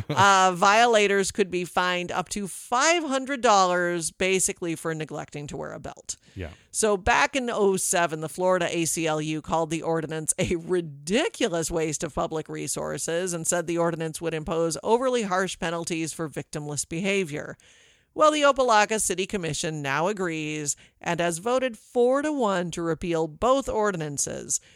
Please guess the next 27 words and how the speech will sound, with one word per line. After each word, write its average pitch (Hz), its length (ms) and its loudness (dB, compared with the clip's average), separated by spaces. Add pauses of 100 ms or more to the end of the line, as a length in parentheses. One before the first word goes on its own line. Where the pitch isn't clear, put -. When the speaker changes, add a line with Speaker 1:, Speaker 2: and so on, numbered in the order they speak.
Speaker 2:
They'll 339 140 4
still 440 240 2
need 359 180 -2
to 233 60 2
vote 190 220 2
on 165 160 2
it 147 80 -6
one 165 160 0
more 156 200 -2
time 151 300 -6
to 147 60 -6
finalize 180 800 -2
it, 208 160 -2
but 180 120 -2
it 165 60 -8
appears 185 420 -2
pretty 196 320 -8
much 165 260 -6
ready 151 300 -4
to 151 100 -4
go. 147 420 4
Speaker 1:
Wow. 95 320 -2 (320)
Speaker 2:
Meanwhile, 208 1120 0
signs 269 560 0
around 226 380 0
the 226 100 2
city 180 540 0